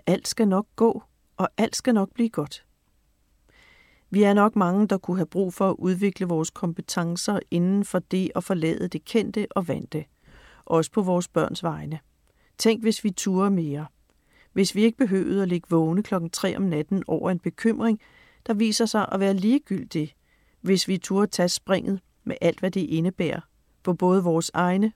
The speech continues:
og vores børns vegne. Og tænk, hvis jeg turde at sige det her højt, at hey, jeg har mega svært ved de her store overgange. Vil I ikke lige tage mig i hånden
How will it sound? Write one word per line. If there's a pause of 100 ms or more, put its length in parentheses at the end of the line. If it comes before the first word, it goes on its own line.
(120)
og
vores
børns
vegne. (1900)
Og
tænk,
hvis
jeg
turde
at
sige
det
her
højt, (200)
at (140)
hey, (320)
jeg
har
mega
svært
ved
de
her
store
overgange. (680)
Vil
I
ikke
lige
tage
mig
i
hånden